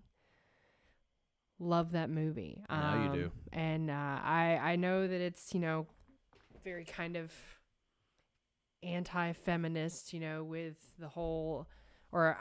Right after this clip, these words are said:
Speaker 1: a lot of people think it's anti-feminist, you know, with the whole, you know, relying on a prince and, you know, marrying someone you just met and blah, blah, blah, blah, blah. But,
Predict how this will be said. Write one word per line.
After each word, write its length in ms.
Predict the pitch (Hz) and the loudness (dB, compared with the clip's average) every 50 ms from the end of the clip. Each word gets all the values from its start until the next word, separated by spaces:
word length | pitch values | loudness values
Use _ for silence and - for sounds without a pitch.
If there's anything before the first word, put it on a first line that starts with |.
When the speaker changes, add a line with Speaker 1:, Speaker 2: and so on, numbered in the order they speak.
| 135 | -4
Speaker 1:
a 60 | 139 170 | -6 -4
lot 180 | 175 156 156 | -2 -2 0
of 60 | 160 | 0
people 180 | 151 160 156 156 | -2 -2 -2 -4
think 240 | 151 - 165 151 160 | -4 -4 -4 -4 -4
it's 140 | 151 - - | -8 -8 -8
anti-feminist, 840 | - 156 151 147 - 156 156 147 - 151 147 147 147 151 151 143 - - | -10 -10 -8 -6 -6 -6 -6 -4 -4 -6 -6 -4 -6 -6 -8 -8 -8 -8
you 80 | 151 | -8
know, 60 | 143 | -8
with 100 | 147 147 | -8 -8
the 80 | 156 147 | -10 -10
whole, 260 | 143 151 151 147 151 151 | -10 -8 -8 -8 -8 -8
you 100 | 147 143 | -8 -8
know, 120 | 143 143 | -8 -8
relying 400 | 143 151 147 143 139 139 147 151 | -6 -6 -6 -4 -4 -4 -4 -4
on 100 | 143 147 | -4 -4
a 40 | 143 | -6
prince 600 | - - - 160 151 143 147 147 143 - - - | -4 -2 0 0 0 0 -2 -4 -4 -6 -6 -6
and, 260 | 160 151 147 147 147 | -4 -4 -4 -4 -4
you 80 | 147 147 | -4 -4
know, 120 | 143 143 | -4 -4
marrying 400 | 147 147 143 139 139 139 139 143 | -4 -4 -4 -4 -4 -6 -6 -8
someone 340 | 147 - 156 151 147 143 147 | -6 -6 -6 -4 -4 -4 -6
you 80 | 143 139 | -6 -6
just 260 | 143 156 143 - - | -6 -6 -8 -6 -6
met 400 | 165 156 143 143 143 143 147 147 | -6 -6 -6 -6 -6 -8 -8 -8
and 280 | 143 139 143 139 135 170 - - - _ _ _ _ _ _ _ - | -10 -10 -8 -8 -10 -10 -12 -16 -20 _ _ _ _ _ _ _ -10
blah, 340 | 165 156 147 147 156 160 160 | -8 -6 -4 -4 -2 -2 -4
blah, 160 | 165 143 - - - - - | -4 -8 -12 -12 -14 -14 -14
blah, 320 | - - 135 156 156 165 170 - | -14 -12 -12 -12 -12 -12 -12 -14
blah, 260 | 165 156 147 151 160 175 | -16 -16 -14 -14 -14 -14
blah. 360 | 156 135 - 113 113 123 143 | -14 -14 -14 -14 -12 -12 -8
But, 220 | 160 165 165 156 | -4 -2 -2 -2